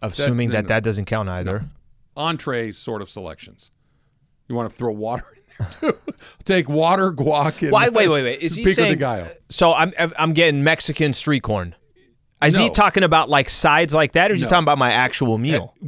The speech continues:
Speaker 2: when you go to a Mexican restaurant, they have
Speaker 1: Yeah.
Speaker 2: combos, right?
Speaker 1: Yeah.
Speaker 2: They two, one-item combo, a two-item combo, a three-item combo. He's saying it's a three-item combo. What do you get?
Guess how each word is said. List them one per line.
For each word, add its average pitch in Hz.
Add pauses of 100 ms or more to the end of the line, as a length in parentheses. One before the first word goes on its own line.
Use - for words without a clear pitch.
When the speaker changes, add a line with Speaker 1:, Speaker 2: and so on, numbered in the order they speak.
Speaker 2:
when 156
you 185
go 165
to 160
a 151
Mexican 147
restaurant, 127
they 113
have 110
Speaker 1:
Yeah. -
Speaker 2:
combos, 92
right? 113 (140)
Speaker 1:
Yeah. 98 (200)
Speaker 2:
They 107
two, -
one-item 127
combo, 120
a -
two-item 120
combo, 113
a 95
three-item 101
combo. 87
He's 135
saying 123 (220)
it's -
a 117
three-item 147
combo. 110
What 117
do 120
you 104
get? 92